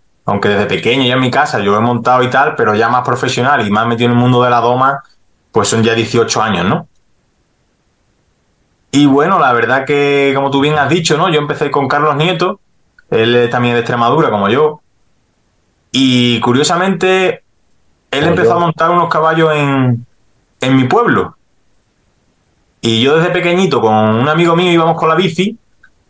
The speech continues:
Speaker 1: vamos a ver que, que ha venido, no sabemos ni que se llamaba Carlos, ¿no? Vamos a verle que ha venido a montar, y nos íbamos con la bici y nos quedamos ahí en la puerta. Y el hombre nos conocía, "Venga, entrad para adentro". Y ya pues nosotros allí mirándole, estamos, "Oye, ¿puede agarrar el caballo? ¿Puede?". Y ahí es como empecé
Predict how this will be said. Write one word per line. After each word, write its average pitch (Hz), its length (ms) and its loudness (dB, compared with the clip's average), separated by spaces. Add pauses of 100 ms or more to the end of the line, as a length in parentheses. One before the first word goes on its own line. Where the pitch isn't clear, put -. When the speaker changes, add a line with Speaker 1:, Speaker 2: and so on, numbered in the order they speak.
(180)
Speaker 1:
vamos 156 200 0
a 185 60 2
ver 185 120 2
que, 170 340 2
que 139 100 -4
ha 135 40 2
venido, 175 520 0
no 120 180 -2
sabemos 139 240 -2
ni 147 60 -2
que 127 60 0
se 117 60 -2
llamaba 117 240 2
Carlos, 123 320 0
¿no? 226 180 -2 (760)
Vamos 151 220 2
a - 20 2
verle 190 260 2
que 175 60 0
ha 175 60 2
venido 202 440 0 (500)
a 147 120 -2
montar, 175 480 0
y 123 40 2
nos 120 100 2
íbamos 147 180 0
con 156 80 2
la 156 80 2
bici 180 140 0
y - 20 0
nos 160 100 -2
quedamos 131 200 0
ahí 139 40 -2
en 151 80 0
la 170 60 -4
puerta. 196 480 -4 (100)
Y 113 160 0
el 107 100 2
hombre 120 220 0
nos 131 160 -2
conocía, 139 300 0
"Venga, 190 160 0
entrad 196 220 -2
para 208 120 2
adentro". 135 400 -2 (460)
Y 110 240 0
ya 123 120 0
pues 156 120 0
nosotros 143 340 -2
allí 147 100 -2
mirándole, 180 460 0
estamos, 151 540 0 (800)
"Oye, 202 200 2
¿puede 202 160 2
agarrar 190 260 0
el 165 60 -6
caballo? 190 360 0
¿Puede?". 175 320 -2
Y 120 80 0
ahí 123 120 0
es 160 60 -4
como 180 160 -2
empecé 180 520 -2